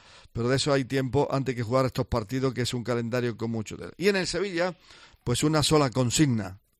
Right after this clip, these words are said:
Mm, preparar, como lo está preparando Caparrós, la salida a Pamplona, enfrentarse a Osasuna, con Quique Salas, que ha cumplido la sanción, y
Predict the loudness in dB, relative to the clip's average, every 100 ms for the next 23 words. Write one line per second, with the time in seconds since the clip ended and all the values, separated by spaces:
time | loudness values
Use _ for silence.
0 | _ -8 -4 -2 0 0 0 0 0 0
1 | -2 -2 -2 0 2 2 2 0 -2 0
2 | 0 0 0 0 0 -2 -2 -2 2 2
3 | 2 -8 -20 -20 -6 -2 -2 -2 -2 0
4 | 0 0 2 4 4 0 -6 _ _ _
5 | _ _ _ _ -4 0 2 2 2 2
6 | 2 4 2 2 2 2 0 -2 _ -20
7 | -20 _ -2 -2 -2 0 0 6 6 8
8 | 4 0 _ -4 -2 -2 -2 0 2 2
9 | 2 0 -2 0 0 -4 -14 -20 -20 -20
10 | -20 _ -2 -2